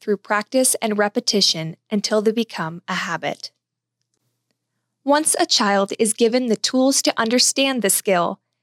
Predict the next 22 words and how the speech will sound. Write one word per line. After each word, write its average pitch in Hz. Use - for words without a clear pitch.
he 285
can 202
then 226
be 240
held 190
accountable. -
He 269
will 277
need 233
reinforcement 196
when 208
he 208
does 226
well 185
and 233
understanding 233
when 196
he 202
does 190
not. -
When 262
self-management 214